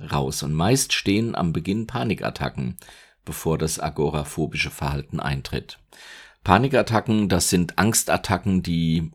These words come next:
ohne scheinbaren Grund auftreten und vor allem macht sie das so unberechenbar und dann sagen Menschen eben irgendwann, „Ich geh nicht mehr raus.“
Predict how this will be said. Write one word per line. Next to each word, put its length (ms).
ohne 560
scheinbaren 760
Grund 340
auftreten 800
und 180
vor 180
allem 500
macht 260
sie 120
das 160
so 100
unberechenbar 880
und 180
dann 180
sagen 300
Menschen 360
eben 200
irgendwann, 640
„Ich 200
geh 140
nicht 220
mehr 140
raus.“ 560